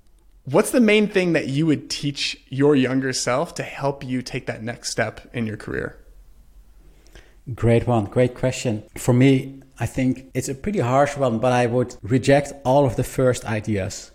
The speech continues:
Speaker 2: I think there's something very powerful in rejecting that initial thought that comes up. That could most of the time be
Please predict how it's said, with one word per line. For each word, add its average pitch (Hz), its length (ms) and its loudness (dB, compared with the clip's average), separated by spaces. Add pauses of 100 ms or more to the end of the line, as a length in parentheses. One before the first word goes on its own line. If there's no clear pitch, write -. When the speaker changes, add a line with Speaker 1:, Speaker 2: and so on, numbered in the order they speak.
Speaker 2:
I 110 80 -4
think 156 240 0
there's 127 260 2
something 143 760 -2
very 135 420 2
powerful 151 960 -2
in 120 580 -4 (380)
rejecting 135 600 0
that 120 240 -2
initial 117 540 2
thought - 400 -8
that - 180 -8
comes 92 280 -6
up. 98 180 -10
That 113 220 -4
could 104 200 -4
most 117 320 0
of 127 100 -6
the - 80 -4
time 101 280 -2
be 110 360 0